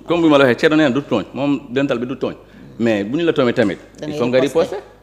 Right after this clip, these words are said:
Speaker 2: Ok.
Speaker 1: Des fois, day am ay
Speaker 2: Kon,
Speaker 1: riposte.
Speaker 2: kon mos
Speaker 1: Am
Speaker 2: na am bés yéen tam ngeen fayu, xëy na ba am ñu ñàkk
Speaker 1: Non, non,
Speaker 2: seen
Speaker 1: du bés
Speaker 2: bakkan.
Speaker 1: de.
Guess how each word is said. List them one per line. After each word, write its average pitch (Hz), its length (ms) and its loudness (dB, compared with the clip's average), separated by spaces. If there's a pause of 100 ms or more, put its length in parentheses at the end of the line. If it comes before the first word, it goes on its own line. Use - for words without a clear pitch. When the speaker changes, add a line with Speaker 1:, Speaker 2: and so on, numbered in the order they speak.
(180)
Speaker 2:
Ok. - 320 -20
Speaker 1:
Des 123 120 2
fois, 135 140 0
day - 120 0
am - 80 -8
ay 208 100 0
Speaker 2:
Kon, - 80 2
Speaker 1:
riposte. 156 300 -2
Speaker 2:
kon 190 120 0
mos 175 140 0
Speaker 1:
Am 110 100 2
Speaker 2:
na 196 140 0
am 170 140 -6
bés 190 180 -8
yéen 165 180 -4
tam 170 160 -10
ngeen 156 160 -6
fayu, 165 320 -10
xëy 160 160 -6
na 151 80 -10
ba 143 180 -8
am 156 120 -10
ñu 156 180 -8
ñàkk 160 80 -2
Speaker 1:
Non, 135 60 2
non, 139 80 2
Speaker 2:
seen 131 100 2
Speaker 1:
du 151 40 2
bés 165 120 8
Speaker 2:
bakkan. 151 80 0
Speaker 1:
de. 127 100 4